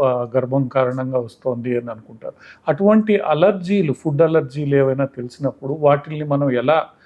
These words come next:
అధిగమించాలి? అధిగమించడానికి, ఎందుకంటే ఒక ఆహారం మనం తినకపోయినప్పుడు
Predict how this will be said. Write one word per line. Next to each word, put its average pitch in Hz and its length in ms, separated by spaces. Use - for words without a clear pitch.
అధిగమించాలి? 139 880
అధిగమించడానికి, 170 880
ఎందుకంటే 160 360
ఒక 151 300
ఆహారం 165 500
మనం 160 320
తినకపోయినప్పుడు 143 1000